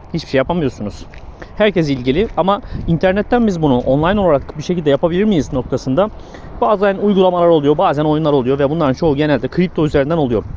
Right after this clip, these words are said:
Ama azar azar borsaya da gireceğiz. Onu da temel seviyede en az riskle, en az yatırımla, ne bileyim, kendimizi fazla bo-, boğmadan, baymadan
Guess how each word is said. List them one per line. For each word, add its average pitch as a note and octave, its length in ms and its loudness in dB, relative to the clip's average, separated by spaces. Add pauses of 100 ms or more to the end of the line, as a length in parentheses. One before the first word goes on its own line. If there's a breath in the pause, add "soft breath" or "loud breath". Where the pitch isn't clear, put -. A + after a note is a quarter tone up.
(440 loud breath)
Ama E3 240 0 (240)
azar D#3+ 200 2
azar D#3+ 440 0
borsaya C3+ 360 4
da C#3 60 0
gireceğiz. B2+ 500 -2
Onu C#3 160 0
da C3+ 60 2
temel D3+ 280 0
seviyede B2 460 0 (320 loud breath)
en A#3 100 -2
az D#3 280 0
riskle, C3+ 360 0
en G3 220 0
az E3+ 180 0
yatırımla, D3+ 560 0 (240)
ne F#3+ 100 -4
bileyim, B2+ 240 -2 (320 loud breath)
kendimizi E3 320 0
fazla D#3 360 0 (640)
bo-, F#3 140 4 (280)
boğmadan, D#3 560 2
baymadan D#3+ 460 0